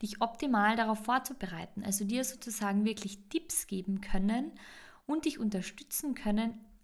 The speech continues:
damit du wirklich, ähm, dein Projekt erreichst, damit du deine Bergtour erreichst oder was es auch immer sein möchte.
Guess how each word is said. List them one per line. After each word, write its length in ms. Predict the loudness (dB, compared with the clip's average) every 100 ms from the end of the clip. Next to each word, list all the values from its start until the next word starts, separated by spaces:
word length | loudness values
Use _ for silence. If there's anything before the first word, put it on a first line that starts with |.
| _
damit 480 | 0 4 4 2 -2
du 120 | -2
wirklich, 520 | 0 0 0 -4 -6 -6
ähm, 280 | -6 -4 2
dein 320 | 4 4 4
Projekt 440 | 2 2 0 -2
erreichst, 600 | -6 0 2 2 0 -2 4
damit 280 | 6 4
du 60 | 0
deine 200 | 0 0
Bergtour 500 | 0 -2 -2 -2 -2
erreichst 540 | 0 2 2 0 -2
oder 160 | -2 0
was 200 | 2 2
es 160 | 0 -2
auch 100 | 2
immer 240 | 4 6
sein 400 | 6 4 6 4
möchte. 300 | 0 -8